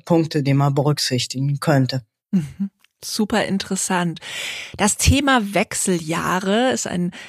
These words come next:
Speaker 2: Thema, das Frauen natürlich sehr beschäftigt. Wir bekommen immer wieder die Rückmeldungen und es gibt ja auch Untersuchungen dazu,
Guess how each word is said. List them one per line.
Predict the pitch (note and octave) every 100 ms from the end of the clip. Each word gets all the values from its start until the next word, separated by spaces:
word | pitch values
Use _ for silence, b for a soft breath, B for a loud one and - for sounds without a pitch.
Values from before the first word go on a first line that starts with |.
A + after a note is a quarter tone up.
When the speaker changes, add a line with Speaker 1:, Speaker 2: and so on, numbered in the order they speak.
| B
Speaker 2:
Thema, | - G3+ A3+ G#3
das | F#3 -
Frauen | - D3 D#3+ F3 A#3+ B3+
natürlich | G#3 F#3 - G3+ G3+ F#3+
sehr | - E3+ F3+ A#3+
beschäftigt. | A#3+ F3+ - F#3 A3+ - B3+ D4 - - B B B B -
Wir | G3 A3 D4
bekommen | D4 - C4+ C4 B3+
immer | B3 B3 A#3
wieder | A#3+ A3+
die | G#3 G#3+ -
Rückmeldungen | G#3 B3 - A3 G#3+ A3+ A3+ A3 G3+
und | F3+
es | F#3+ -
gibt | G3+ -
ja | -
auch | D3
Untersuchungen | F3+ F#3 E3+ G#3 A3 B3+ A3 G#3 G3
dazu, | F3+ G3 A3+ - A3